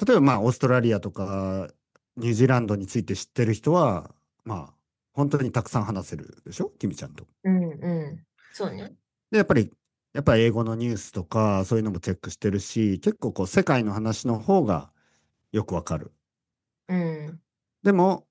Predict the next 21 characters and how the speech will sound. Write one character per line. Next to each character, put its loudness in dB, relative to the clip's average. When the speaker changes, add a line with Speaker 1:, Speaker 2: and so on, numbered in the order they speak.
Speaker 1:
ま 2
あ、 2
日 2
本 0
の 2
話 -2
は -6
た 2
ま 4
に 2
知 -2
ら 2
な -4
い -6
こ -12
と -12
も -12
あ -16
る。 -20
Speaker 2:
う -6
ん。 -8